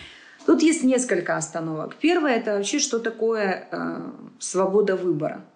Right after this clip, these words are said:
Да, здесь свобода выбора — это как основа развития. То есть это как проводник на пути к предназначению.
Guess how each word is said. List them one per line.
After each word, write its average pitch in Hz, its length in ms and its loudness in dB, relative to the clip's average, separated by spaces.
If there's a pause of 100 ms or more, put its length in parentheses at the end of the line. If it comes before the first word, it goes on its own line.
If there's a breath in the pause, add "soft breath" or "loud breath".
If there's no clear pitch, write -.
(120)
Да, 269 240 2
здесь 247 320 0
свобода 202 400 0
выбора — 226 520 0
это 226 260 -4
как 208 460 -10 (120)
основа 208 720 2
развития. 160 760 -4 (100)
То - 60 -6
есть - 120 -6
это 208 160 -2
как 240 320 -2
проводник 226 680 0
на 233 120 0
пути 226 520 2
к - 80 -10
предназначению. 196 1040 -2